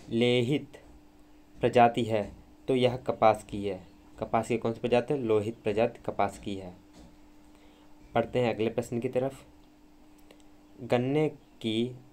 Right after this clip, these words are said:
अधिशाली फसल की बुआई का समय है, तो इसका सही आंसर है जुलाई। बढ़ते हैं अगले प्रश्न की तरफ। प्राइमिंग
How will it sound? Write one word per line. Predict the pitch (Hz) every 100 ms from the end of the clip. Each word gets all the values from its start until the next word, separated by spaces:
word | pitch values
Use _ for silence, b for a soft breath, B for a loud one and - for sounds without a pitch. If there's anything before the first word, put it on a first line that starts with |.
| -
अधिशाली | 120 117 117 110 117
फसल | 135 123 120 117
की | 110 113
बुआई | 104 107 104 101 113
का | 127 117
समय | 107 107 107
है, | 107 101 98 98 - - - - - - -
तो | 117
इसका | - 113
सही | 113 113
आंसर | 127 113 104 104
है | 127
जुलाई। | 120 110 101 95 95 92 - - - - - - - - - - - - - - - -
बढ़ते | 101 113 -
हैं | 120 117
अगले | - 104 110
प्रश्न | 117 120 - 107 - -
की | 117
तरफ। | 117 131 - - - - - - - - - - - - - - - - - - - - B B B B - - - - - - - - -
प्राइमिंग | - 117 113 120 - - 120 139 143